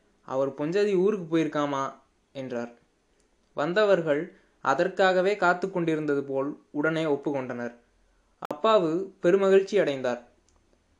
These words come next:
ஏற்கனவே பந்தலில் ஒரு மூலையில் அமர்ந்திருந்த மூத்த ஊழியர்களான குரூப், ஜான்சன்,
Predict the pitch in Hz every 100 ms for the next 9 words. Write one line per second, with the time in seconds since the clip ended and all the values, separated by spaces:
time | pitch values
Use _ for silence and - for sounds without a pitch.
0 | _ 147 175 190 208 196 208 220 175 180
1 | 190 165 170 170 160 156 165 208 185 156
2 | 156 156 170 175 160 143 131 143 175 -
3 | 175 202 202 180 175 190 180 151 151 135
4 | 131 147 185 _ _ _ 143 151 160 165
5 | - _ _ - 147 151 156 156 147 175